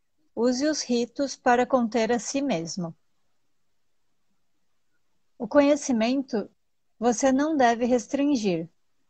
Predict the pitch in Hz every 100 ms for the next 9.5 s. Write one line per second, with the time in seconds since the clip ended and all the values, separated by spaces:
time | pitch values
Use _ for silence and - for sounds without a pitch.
0 | _ - 208 196 233 226 247 220 208 214
1 | - 269 - - 180 160 - _ _ _
2 | _ _ _ _ _ _ _ _ _ _
3 | _ - 214 214 294 302 214 226 220 262
4 | 262 269 320 302 254 254 247 226 220 247
5 | 226 247 269 214 156 165 156 170 - _
6 | _ _ 214 214 247 240 262 302 247 196
7 | 214 - - - 226 - 254 - 262 214
8 | 226 220 233 214 214 220 220 208 254 247
9 | 185 165 156 170